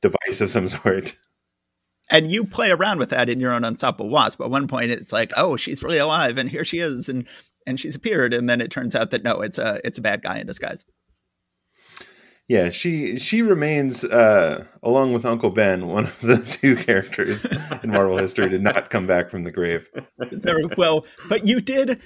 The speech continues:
Speaker 2: you tacked on, you and Mark did manage to bring her back from the grave long enough to tack on an extra nine months or, uh, maybe six months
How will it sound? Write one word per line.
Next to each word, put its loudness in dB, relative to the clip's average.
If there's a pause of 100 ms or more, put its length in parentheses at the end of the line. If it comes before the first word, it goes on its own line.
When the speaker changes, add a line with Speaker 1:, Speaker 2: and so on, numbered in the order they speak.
(160)
Speaker 2:
you 0
tacked -2
on, -2 (360)
you 0
and 2
Mark 0 (840)
did 2
manage -2
to -2
bring -2
her -2
back 0
from -8
the -2
grave 2
long 0
enough 0
to 0
tack 0
on 0
an -2
extra -4
nine -2
months -4 (420)
or, 0 (280)
uh, 2 (140)
maybe -2
six -2
months -4